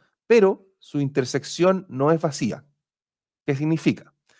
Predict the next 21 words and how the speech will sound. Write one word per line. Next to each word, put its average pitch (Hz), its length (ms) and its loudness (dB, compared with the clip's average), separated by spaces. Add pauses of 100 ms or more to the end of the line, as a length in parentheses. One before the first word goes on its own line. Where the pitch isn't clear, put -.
(220)
Va 101 160 4
a - 20 8
haber 143 200 6
un 143 120 0
arco 143 400 0
entre 110 320 -6
los 104 140 -4
vértices 120 480 -4
A 127 140 2
y 143 80 0
B 165 280 0
solo 208 380 0
si 202 460 -6
A 139 160 2
y 143 120 0
B 147 160 -2
tienen 143 300 -2
elementos 131 540 -2
en 123 120 -6
común, - 540 -6 (800)
¿ya? 120 440 -2